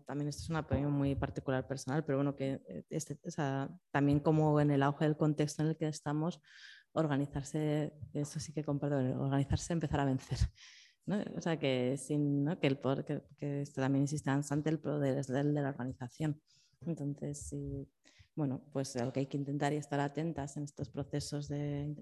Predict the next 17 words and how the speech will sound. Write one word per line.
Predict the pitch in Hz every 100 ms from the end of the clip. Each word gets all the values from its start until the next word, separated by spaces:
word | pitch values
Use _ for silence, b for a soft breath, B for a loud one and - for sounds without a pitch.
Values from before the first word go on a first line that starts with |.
| -
es | 156 -
que | 151
esta, | 147 - 117 165
estas | 170 - 147 -
otras | 180 170 156
realidades | 151 147 151 151 151
sigan | 147 143
estando | 147 143 151
presentes, | 151 151 185 190 180 190 190 B B B B
que | 151 139 135 -
tengan | 143
autonomía | 135 143 151 143 147 147
los | 139 135
espacios | - 143 151
de | 151
base, | 160 185 - 190 190 185 -
que, | 135 135 131 135